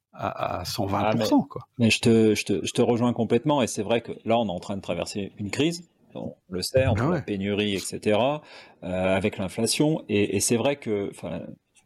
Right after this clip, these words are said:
Speaker 2: nous, on se pose cette question-là, c'est, euh, comme on v-, je, je veux pas recruter à tout va. Je veux plutôt que pour
Speaker 1: Mhm.
Speaker 2: l'instant, mes équipes soient à cent dix pour cent le temps que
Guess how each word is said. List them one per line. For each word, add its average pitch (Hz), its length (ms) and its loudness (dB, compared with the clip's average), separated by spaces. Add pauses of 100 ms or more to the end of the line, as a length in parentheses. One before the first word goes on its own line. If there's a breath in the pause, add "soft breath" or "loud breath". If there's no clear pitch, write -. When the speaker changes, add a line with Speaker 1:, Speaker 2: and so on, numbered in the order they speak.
Speaker 2:
nous, 104 480 4
on 113 100 4
se - 100 -8
pose 117 280 0
cette 101 140 -4
question-là, 117 600 2
c'est, 98 360 -2 (540 loud breath)
euh, 95 640 0 (240)
comme 127 200 4
on 98 120 0
v-, 87 160 -8 (680)
je, - 200 -10
je 117 180 0
veux 107 160 2
pas 151 140 2
recruter 123 560 -4
à 117 60 2
tout 110 180 -10
va. 101 160 -4 (180)
Je 113 160 -4
veux 117 60 0
plutôt 139 340 2
que - 80 -6
pour 120 140 2
Speaker 1:
Mhm. 127 60 6
Speaker 2:
l'instant, 131 380 -2
mes 110 220 0
équipes 113 300 -6
soient 107 200 2
à 101 40 -2
cent 120 180 -2
dix 110 160 -4
pour - 240 -6
cent 151 200 2
le 110 140 2
temps 151 320 -2
que 107 320 0